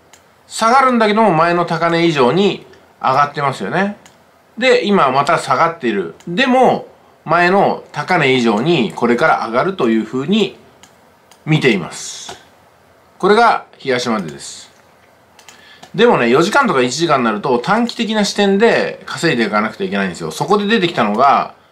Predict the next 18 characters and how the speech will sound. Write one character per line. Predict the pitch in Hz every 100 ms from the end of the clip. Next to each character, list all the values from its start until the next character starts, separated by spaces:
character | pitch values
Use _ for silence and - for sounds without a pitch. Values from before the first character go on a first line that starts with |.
| _ _ _ _ _ -
ご | 123
存 | 127 117
知、 | 90 80 - - _ _ _ _ _ _ _
こ | -
れ | 214
で | 120
す | -
よ | 196
ね。 | - 117 90 - _ _ - - _ _ _ _ -
な | 120
ん |
だ | 113
か | 98
わ |
か | 110
り | 127
ま |
す？ | 143 101 104